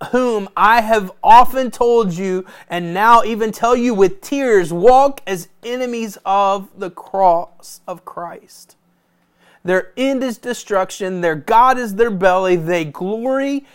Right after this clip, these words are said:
in their shame with minds set on earthly things." Oh my goodness.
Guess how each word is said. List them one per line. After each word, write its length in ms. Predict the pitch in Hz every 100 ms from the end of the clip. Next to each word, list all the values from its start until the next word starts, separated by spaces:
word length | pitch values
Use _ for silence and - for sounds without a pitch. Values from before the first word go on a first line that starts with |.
| _ -
in 240 | 185 180
their 180 | 165 143
shame 840 | 143 - - 208 196 156 135 135 135 _ _
with 220 | - 151
minds 720 | 151 170 202 214 214 214 214 - _
set 680 | - - - 175 147 - _ _ _ _
on 200 | 180 165
earthly 420 | 160 156 - 156
things." 460 | 147 - 139 131 123
Oh 260 | 160 180 175
my 260 | 165 156
goodness. 640 | 156 143 131 135 - - -